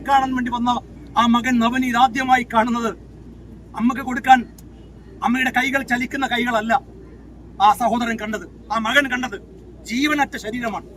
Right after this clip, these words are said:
ആ മകൾ തന്റെ കഴുത്ത് പോലും ചലിപ്പിക്കാൻ കഴിയാതെ പുതപ്പിനടിയിൽ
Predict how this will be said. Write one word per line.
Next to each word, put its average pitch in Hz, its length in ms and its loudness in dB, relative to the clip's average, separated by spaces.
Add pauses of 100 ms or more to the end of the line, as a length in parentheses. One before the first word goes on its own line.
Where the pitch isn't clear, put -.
(1160)
ആ 254 40 8 (140)
മകൾ 294 200 2 (340)
തന്റെ 285 260 -2
കഴുത്ത് 294 340 -2
പോലും 302 200 -4
ചലിപ്പിക്കാൻ 294 460 -6
കഴിയാതെ 262 380 -2 (1080)
പുതപ്പിനടിയിൽ 294 580 0